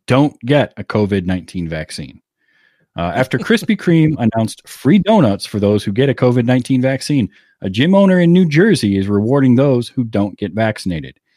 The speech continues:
Ian Smith, who says he is a coworker at the Attilis Gym located in Belmar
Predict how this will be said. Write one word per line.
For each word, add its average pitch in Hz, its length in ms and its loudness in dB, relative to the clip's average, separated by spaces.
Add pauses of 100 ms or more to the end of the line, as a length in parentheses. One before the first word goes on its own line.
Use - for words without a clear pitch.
(340)
Ian 196 260 4
Smith, 139 460 0
who 123 100 -2
says 131 280 -2
he 127 100 -2
is 110 100 -2
a 104 140 -2
coworker 117 680 0
at 98 180 -6
the 101 140 -6
Attilis 139 540 -4
Gym 107 320 0
located 95 480 -2
in 85 180 -2 (500)
Belmar 110 680 0